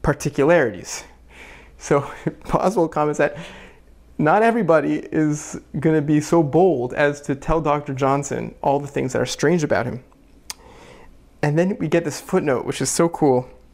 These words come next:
"When a very young girl, struck by his extraordinary motions, said to him, 'Pray, Doctor Johnson, why do you make such strange gestures?'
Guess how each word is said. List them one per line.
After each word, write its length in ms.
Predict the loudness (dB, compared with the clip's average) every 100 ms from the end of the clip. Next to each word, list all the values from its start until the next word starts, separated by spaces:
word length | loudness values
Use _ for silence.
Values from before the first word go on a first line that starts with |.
| -20 -14 0
"When 160 | 4
a 80 | 4
very 340 | 4 4 4 4
young 300 | 4 4 2
girl, 320 | 0 0 -4
struck 540 | -8 -6 -2 -2 -2
by 80 | -2
his 180 | -2 -2
extraordinary 800 | -6 -2 -2 2 4 4 4 4
motions, 500 | 4 2 2 -2 -8
said 320 | -6 -2 -2 -2
to 80 |
him, 220 | -8 -10 -14 -20 -20 -20 -8
'Pray, 460 | 2 4 4 0 -10 -20 -20 -20 -20 -2
Doctor 320 | -2 0 -2
Johnson, 540 | 2 2 2 -2 -12 -16 -20 -20 -20 -14 0
why 280 | 2 4
do 80 | 2
you 120 | 0
make 400 | 2 2 2 -2 -8
such 360 | 0 0 0
strange 580 | -6 -4 0 2 2 0
gestures?' 880 | 2 2 0 -4 -4 -2 -4 -6